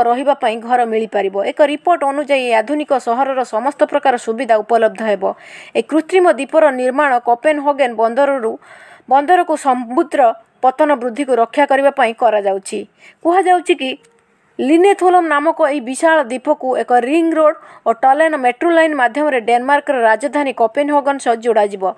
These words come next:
ଯାହାର ଆକାର ଏକ ବର୍ଗ ମାଇଲ ଅର୍ଥାତ୍ ଦୁଇ ଦଶମିକ ଛଅ ବର୍ଗ କିଲୋମିଟର ହେବ।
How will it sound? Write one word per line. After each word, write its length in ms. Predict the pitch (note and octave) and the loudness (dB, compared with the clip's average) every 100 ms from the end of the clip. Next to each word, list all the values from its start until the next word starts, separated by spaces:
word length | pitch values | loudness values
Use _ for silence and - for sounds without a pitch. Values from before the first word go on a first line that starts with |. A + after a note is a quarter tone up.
| - - - | -10 -20 -16
ଯାହାର 280 | G#3 D4+ F4+ D4+ | -6 0 2 2
ଆକାର 280 | C4 D#4+ D4 | 0 2 2
ଏକ 160 | B3+ D#4 | 0 0
ବର୍ଗ 180 | D4 D4 D4 | 0 0 0
ମାଇଲ 240 | C#4 C#4+ C#4 | 0 0 0
ଅର୍ଥାତ୍ 260 | C#4 B3+ G#3 | 0 -2 0
ଦୁଇ 160 | C#4 | -2
ଦଶମିକ 360 | C#4+ C#4 D4 C#4+ C4+ | 0 0 -4 -8 -6
ଛଅ 200 | B3+ C4+ | 0 2
ବର୍ଗ 220 | C#4 C#4 C#4+ | 2 0 -2
କିଲୋମିଟର 460 | D4 C#4 C4 G#3 A#3 | -2 -2 -2 -4 -4
ହେବ। 200 | B3 G3 | -2 -2